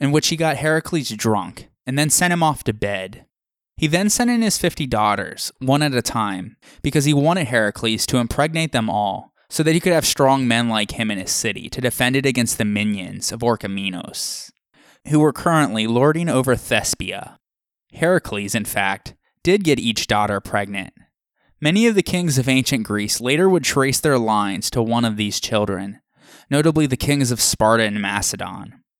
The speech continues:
When the envoys came from Erginus, the king of the Minions, to collect tribute, Heracles cut off their ears and noses,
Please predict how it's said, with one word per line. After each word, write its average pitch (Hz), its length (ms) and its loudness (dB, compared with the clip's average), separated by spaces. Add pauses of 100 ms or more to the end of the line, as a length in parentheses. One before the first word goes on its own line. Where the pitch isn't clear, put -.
(340)
When 147 160 0
the 151 120 2
envoys 214 420 2
came 165 240 -2
from 147 160 -2
Erginus, 104 840 -2 (220)
the 131 80 0
king 160 260 0
of 135 80 0
the 120 100 2
Minions, 101 720 -2 (240)
to 139 120 2
collect - 480 0
tribute, 98 680 -2 (460)
Heracles 214 460 4
cut 165 200 2
off 156 200 2
their 135 140 2
ears 117 360 2
and 113 160 2
noses, 101 720 -4